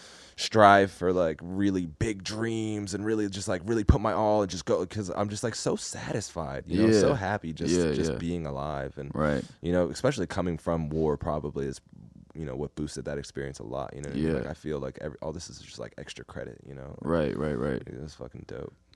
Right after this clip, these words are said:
Speaker 2: Did you have any, like, uh, like, close calls over there?
Speaker 1: Yeah, yeah, you, <sighs> definitely. You get, uh,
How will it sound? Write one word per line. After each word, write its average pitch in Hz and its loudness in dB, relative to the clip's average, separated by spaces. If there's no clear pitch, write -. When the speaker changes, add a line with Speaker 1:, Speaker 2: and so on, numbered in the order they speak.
Speaker 2:
Did 98 -2
you 107 8
have 117 6
any, 104 0
like, 85 -4
uh, 67 -8
like, 82 -2
close - -2
calls 90 -2
over 113 -6
there? 113 -6
Speaker 1:
Yeah, 85 -4
yeah, 87 -4
you, 87 -6
<sighs> - -18
definitely. 76 -6
You 76 -12
get, 92 -2
uh, 82 -2